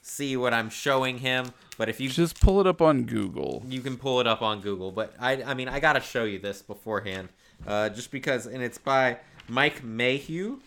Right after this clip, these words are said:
Speaker 1: So, I don't, yours, you'll see. Here, hold on.
Speaker 2: I can kinda see it.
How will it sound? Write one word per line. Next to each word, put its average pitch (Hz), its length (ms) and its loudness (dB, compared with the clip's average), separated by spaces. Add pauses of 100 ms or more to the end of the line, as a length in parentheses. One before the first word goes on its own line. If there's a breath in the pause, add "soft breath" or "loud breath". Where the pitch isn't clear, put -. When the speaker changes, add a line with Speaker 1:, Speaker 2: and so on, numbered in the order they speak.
(540)
Speaker 1:
So, 131 720 2 (1300 loud breath)
I 131 100 -14
don't, 139 140 -16 (160)
yours, 123 320 -6
you'll 113 160 -4
see. - 160 -14 (440)
Here, 90 220 -10 (280)
hold 107 140 -8
on. - 160 -14 (4000 soft breath)
Speaker 2:
I 101 140 -2
can 90 240 -8
kinda 107 460 -6
see - 180 -12
it. - 320 -8